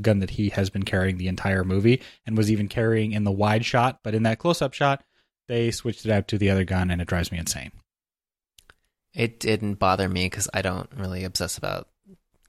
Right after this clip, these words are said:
Speaker 2: guns.
Speaker 1: It's the wrong one.
Speaker 2: Okay.
Speaker 1: 'Cause Will Smith is holding one. His
Speaker 2: Yeah.
Speaker 1: second gun is, is in Gabrielle Union's hand, and she tosses and blows up that other guy. And then suddenly, uh, Martin Lawrence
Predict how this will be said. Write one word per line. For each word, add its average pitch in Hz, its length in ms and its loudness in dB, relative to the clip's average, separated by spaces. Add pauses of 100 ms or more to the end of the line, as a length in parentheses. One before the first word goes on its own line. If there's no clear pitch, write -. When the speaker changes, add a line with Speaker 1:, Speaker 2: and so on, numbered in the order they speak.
(120)
Speaker 2:
guns. 104 420 -12
Speaker 1:
It's - 280 -12
the 131 80 -4
wrong 123 220 2
one. 120 260 -2 (680)
Speaker 2:
Okay. 104 160 2
Speaker 1:
'Cause 113 380 2 (180)
Will 127 140 -4
Smith 139 220 -2
is 127 80 -2
holding 123 260 2
one. 117 380 0 (380)
His 123 140 2
Speaker 2:
Yeah. 123 60 6
Speaker 1:
second 131 280 4
gun 120 160 4
is, 117 220 2
is 117 200 0
in 110 140 -2
Gabrielle 104 360 2
Union's 113 300 2
hand, 104 160 0
and 101 100 2
she - 80 -6
tosses 104 400 -2
and 98 80 -10
blows 101 220 -2
up 101 160 0
that 98 100 0
other 113 140 4
guy. 95 300 0 (360)
And 110 140 0
then 101 140 2
suddenly, 104 580 2
uh, 98 180 2
Martin 95 240 2
Lawrence 92 400 0